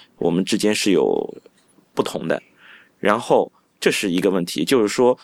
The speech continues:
同样一个，比如说真相，我们不同人对于他的这个看法，我们可能会有各个角度、各种不同的看法。而且对于同一个记者，对于这一个他认为的这个真相报道出来，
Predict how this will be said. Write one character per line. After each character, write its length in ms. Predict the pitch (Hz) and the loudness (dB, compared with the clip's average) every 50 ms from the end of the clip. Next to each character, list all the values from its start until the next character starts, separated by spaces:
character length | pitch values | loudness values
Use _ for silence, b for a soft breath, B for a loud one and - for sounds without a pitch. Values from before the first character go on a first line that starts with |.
| b b - | b b -6
同 240 | - - 101 120 | -2 0 2 2
样 220 | 170 208 165 113 95 | 2 2 2 2 0
一 140 | 85 85 92 | -2 -4 -2
个， 360 | - 110 107 95 85 71 - - | 0 2 4 4 4 2 0 -4
比 80 | - 82 | -6 -4
如 100 | 78 82 | -4 -2
说 160 | 117 - 135 | 0 0 0
真 200 | 120 - 107 104 | 0 2 0 -2
相， 200 | 104 - 107 82 - | -2 -2 -4 -2 0
我 80 | - 90 | -2 0
们 140 | 85 98 107 | 0 0 0
不 120 | - - | 0 -2
同 280 | 139 - - 98 104 101 | -2 -2 -2 -2 0 0
人 200 | 90 85 87 82 b b b _ | 2 0 0 -2 b b b _
对 140 | - 113 104 | -2 0 0
于 80 | 104 113 | 0 0
他 160 | - - 98 | 0 -2 -2
的 60 | 92 | 0
这 120 | 87 - | 0 -2
个 60 | 92 98 | -2 -2
看 260 | - - - 120 92 | -2 -2 -2 -2 -2
法， 140 | - - - | -2 -4 -4
我 100 | 95 90 | -4 -2
们 140 | 71 82 92 | -2 -2 -4
可 140 | - - 92 | -4 -4 -2
能 100 | 90 92 | -2 0
会 160 | - 107 98 | 0 0 0
有 220 | 80 60 50 - B B B B | 2 0 -2 -2 B B B B
各 160 | B 131 113 | B 0 0
个 120 | 104 - 95 | 2 0 -2
角 200 | - - - - | -2 -4 -6 -4
度、 200 | - - 101 87 | -2 0 0 0
各 140 | - - 110 | 0 0 -2
种 160 | - - 65 - - _ | -2 -2 -8 -10 -16 _
不 80 | _ 110 | _ -6
同 180 | 104 - 95 92 | -4 -2 -2 -2
的 80 | 95 | 0
看 240 | 90 - - - - | 0 0 -2 -2 -2
法。 180 | - - - - _ B B B B B B B | -2 -8 -16 -16 _ B B B B B B B
而 260 | B - 110 107 151 185 | B 0 2 2 2 0
且 400 | 175 - - 98 85 73 - b b b b b b _ _ _ | -2 -4 -4 0 0 0 -2 b b b b b b _ _ _
对 200 | - 165 135 120 | 0 2 2 2
于 200 | 107 113 127 131 | 2 0 0 -2
同 340 | - - - 110 110 123 | -2 -6 -4 0 0 0
一 80 | 131 151 | 0 0
个 220 | 175 - 165 127 107 | 0 2 2 2 0
记 220 | - - 226 175 | 0 -2 -2 -2
者， 200 | - - - 67 123 - | 0 0 0 0 0 2
对 160 | - 135 113 | 2 2 2
于 140 | 104 110 113 | 2 2 2
这 200 | - - 131 104 | 2 2 2 2
一 100 | 101 95 | 2 2
个 160 | - 98 92 | 2 0 0
他 260 | - - - - 196 | -2 -4 -2 0 0
认 180 | 208 208 175 127 90 | 0 0 0 0 -2
为 40 | 92 | -2
的 40 | 87 | -2
这 140 | - - 92 | -2 -2 -2
个 60 | 95 | 0
真 180 | 90 101 101 101 | 0 0 0 0
相 180 | - 101 85 - | 0 -2 -4 0
报 160 | - 180 139 | 0 0 0
道 160 | 98 - 71 | 0 -2 -6
出 180 | - - - - | -6 -6 -6 -6
来， 180 | 76 - - | -6 -6 -8